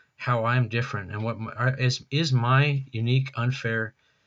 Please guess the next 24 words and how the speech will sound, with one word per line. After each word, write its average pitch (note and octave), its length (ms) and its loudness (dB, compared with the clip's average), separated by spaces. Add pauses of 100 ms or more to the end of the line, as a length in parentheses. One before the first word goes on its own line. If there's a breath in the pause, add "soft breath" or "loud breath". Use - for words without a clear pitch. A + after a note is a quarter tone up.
(180)
competitive B2+ 420 2
advantage, G#2+ 560 -4
my A2+ 140 -2
unique A#2 400 -2
value G#2+ 300 -4
prop G2+ 340 -4
shining G#2+ 720 2 (440 loud breath)
through B2+ 140 -2
my G#2+ 140 -2
brand G#2 280 -4
statement? G2+ 500 -8 (800 soft breath)
Uh, A2 160 -8
am, C#3 220 4
is, C3+ 280 0
is C#3 260 0
this, D3 280 0 (160)
is C3 140 4
this C3+ 160 2
cl-, - 320 -10
a A2+ 220 -4
prospect-centered A#2 1200 -2
or G2+ 160 -10
a G2 40 -8
client, A#2+ 420 -4